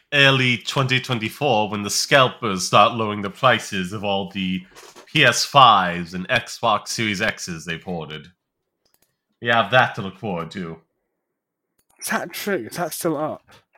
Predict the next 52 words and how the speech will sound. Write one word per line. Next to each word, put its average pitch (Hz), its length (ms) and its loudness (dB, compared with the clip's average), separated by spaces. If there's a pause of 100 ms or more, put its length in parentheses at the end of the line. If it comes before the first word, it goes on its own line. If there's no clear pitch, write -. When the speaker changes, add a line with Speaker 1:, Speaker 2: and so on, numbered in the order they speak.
(160)
Speaker 2:
P 151 180 -4
S 135 160 -4
five, 117 340 -4
let's 165 240 -4
see. 127 220 -10 (140)
I 143 60 -2
don't 156 160 2
actually 147 200 0
Speaker 1:
I - 20 0
mean, 165 120 0
it's 165 140 -6
still, 156 540 2
yeah, 147 380 6
kind 127 360 0
of 143 80 2
Speaker 2:
think 156 160 0
it - 40 -8
really 165 160 6
Speaker 1:
expensive, 131 320 0
Speaker 2:
is. 127 180 -6
Speaker 1:
'cause, 127 220 -4
like, 123 200 2
if 110 140 -4
they're 117 240 2
buying 120 300 6
up 120 100 0
all 123 160 2
the 117 80 -4
stock 120 480 6
and 92 100 -6
there's 95 160 -6
a 95 60 -6
very 98 280 2
limited 98 640 -6 (200)
supply 123 420 2
of 101 140 -2
new 98 160 -6
stuff - 240 -4
coming 127 200 -2
in 123 240 0
that 87 200 -4
they're 87 100 -2
also 82 320 -6
buying 147 320 4
up, 180 260 0 (1000)
you 123 100 -6
know, 123 380 4 (120)
as 95 240 -6
fast 110 280 2
as 113 80 -8
they 123 100 -2
can. 110 500 4